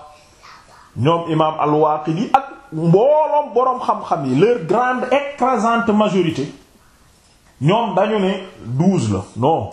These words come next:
le douze Rabi' al-Awwal. Waaw. Mooy fukkeelu fan bi ak ñaar ci weeru gàmmu ci la yonent bi salawatullahi wa salaamuhu alayhi daal di génn àddina.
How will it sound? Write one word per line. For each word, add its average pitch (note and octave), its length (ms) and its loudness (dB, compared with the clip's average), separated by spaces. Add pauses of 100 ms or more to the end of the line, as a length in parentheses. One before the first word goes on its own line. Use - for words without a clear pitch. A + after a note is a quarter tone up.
le C#3 300 0
douze F#3+ 260 2
Rabi' E3 280 2
al-Awwal. C#3+ 580 -2 (1040)
Waaw. G#2+ 200 -2 (960)
Mooy E3 280 2
fukkeelu C4 1160 2
fan F#3+ 380 0
bi D#3 220 -4
ak E3+ 180 -2
ñaar G#3+ 440 2 (720)
ci G#3 120 2
weeru G#3 640 2 (120)
gàmmu G#3 480 0 (260)
ci E3 100 2
la F#3 120 2
yonent F#3 440 0
bi E3 140 0
salawatullahi F3 1040 0
wa E3+ 120 2
salaamuhu F3+ 640 2
alayhi A#3 720 2 (420)
daal D3 400 2
di C#3 100 -6 (180)
génn F3 360 2 (180)
àddina. D3+ 560 0